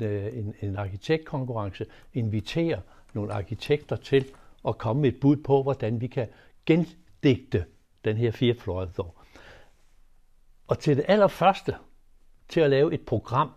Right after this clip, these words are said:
der hyrer man Exner-arkitekterne. De er jo selvfølgelig døde, de to, øh, gamle, men firmaet eksisterer, og Exner bliver jo simpelthen, øh,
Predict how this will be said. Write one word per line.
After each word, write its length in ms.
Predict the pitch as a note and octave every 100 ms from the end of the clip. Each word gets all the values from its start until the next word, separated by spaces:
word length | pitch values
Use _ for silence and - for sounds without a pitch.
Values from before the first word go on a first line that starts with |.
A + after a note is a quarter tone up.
| -
der 220 | D3+ D3
hyrer 320 | A#2+ D3+ F3
man 240 | F#3+ G2+ F2 _ _ _ _ _
Exner-arkitekterne. 1700 | - - - - - - _ _ _ - A#2+ G2+ G#2 - - G#2 F#2 - _ _ _ _ _ -
De 60 | C3
er 40 |
jo 60 | C3+
selvfølgelig 440 | - D3 D3+ D#3
døde, 180 | B2 D3
de 140 | C#3
to, 340 | A2+ C3+ A2+ G#2+
øh, 200 | G2+ F#2+
gamle, 320 | A2+ B2+ E3+
men 200 | G#2+ F#2+
firmaet 460 | - D#3+ F#3 B2+ A2+
eksisterer, 460 | - A#2+ - D#3 - - - -
og 180 | - A#2+ - - _ - _ -
Exner 360 | D3 E3+ G#3+ D#3+
bliver 240 | C#3+ B2
jo 220 | A2+ G#2+ - -
simpelthen, 580 | - D3+ D3 A#2+ C#3 C#3+
øh, 400 | B2 G#2+ G#2 G2+